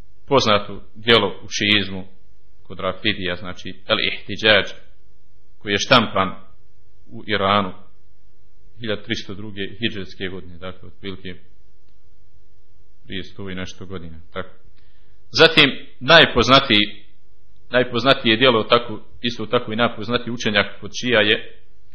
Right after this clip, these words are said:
El Kulejni. Napisao je knjigu El Kafi, koja je, se smatra kod njih kao zbirka haditha i koja je kod njih najsvetija knjiga.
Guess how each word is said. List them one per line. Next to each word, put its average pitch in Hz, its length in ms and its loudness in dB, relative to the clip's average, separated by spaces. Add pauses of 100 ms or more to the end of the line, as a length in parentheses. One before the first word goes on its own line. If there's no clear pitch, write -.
(260)
El 113 260 4
Kulejni. 110 640 6 (800)
Napisao 131 460 4
je 107 180 2
knjigu 123 340 -2
El 110 120 4
Kafi, 107 480 8 (1080)
koja 127 260 10
je, 113 400 6 (800)
se - 180 0 (100)
smatra 117 400 4
kod 123 160 -2
njih 110 180 0 (300)
kao 98 180 -2
zbirka 101 400 2
haditha 101 520 2 (600)
i 104 60 -6
koja 120 400 6
je 101 240 6
kod 131 200 -2
njih 104 360 0
najsvetija 110 960 2
knjiga. 87 200 0